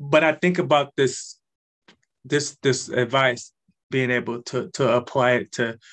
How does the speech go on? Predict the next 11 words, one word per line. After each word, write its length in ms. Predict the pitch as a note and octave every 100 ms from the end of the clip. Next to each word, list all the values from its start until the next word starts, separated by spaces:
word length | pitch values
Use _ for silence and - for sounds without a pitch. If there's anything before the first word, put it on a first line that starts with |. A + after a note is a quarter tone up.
| - - _
whatever 720 | - C3+ - - D#3 E3 E3
someone 400 | E3 E3 D3+ D3
is 220 | B2 C3 -
starting 560 | - - D3+ C3 B2+
or 80 | B2
whether 340 | C3+ C#3+ C3+
someone's 480 | B2+ C#3+ C3+ B2+ - - -
restarting 640 | E3+ - - A#2+ A2 A2
or 160 | A2 A2+
reassessing, 1300 | C#3 D3+ D3 - - - - D3+ C3 - A#2+ A2 G#2 _ - - - - -
um, 560 | C3 B2+ B2 B2 -